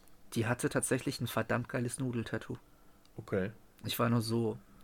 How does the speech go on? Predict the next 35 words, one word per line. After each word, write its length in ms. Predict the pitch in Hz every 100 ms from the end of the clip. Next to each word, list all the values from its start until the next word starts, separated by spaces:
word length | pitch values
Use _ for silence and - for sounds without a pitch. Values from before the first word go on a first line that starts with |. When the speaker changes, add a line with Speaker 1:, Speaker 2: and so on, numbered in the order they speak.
| -
Speaker 1:
das 280 | 143 -
sehe 140 | 156 147
ich 140 | -
auch 140 | 131 147
an 180 | 131
mir. 160 | 127 123
Speaker 2:
Oh, 240 | 139 107 101
weißt 160 | 139
du, 40 | 147
was 80 | 127
auch 60 |
ein 60 | 127
starkes, 460 | - 139 - 127 - - -
äh, 640 | 123 120 123 123 120 120 120
Nudeltattoo 600 | 120 131 135 120 127 123
wär? 200 | 131 156 - - - - - - - - -
Speaker 1:
Sag 240 | - 107
an. 180 | - 110 - -
Speaker 2:
Äh, 160 | 113
Farfalla. 560 | 110 110 - 131 110 107 - - - - - - - -
Die 60 | -
kleinen 440 | - 117 107 110 110 - - -
Schmetterlingsnudeln. 680 | - - 123 117 104 110 117
Speaker 1:
Ja, 60 |
Mann. 300 | 117 113 113 - - - -
Ja, 100 | 113
Speaker 2:
Ist 80 | 113
ja 60 | 110
Speaker 1:
Mann. 80 |
Speaker 2:
auch 40 | 117
ein 80 | 113
cooles 260 | 131 120
Speaker 1:
Ich 40 | 120
Speaker 2:
Motiv. 140 | 117
Speaker 1:
glaub, 240 | 127 131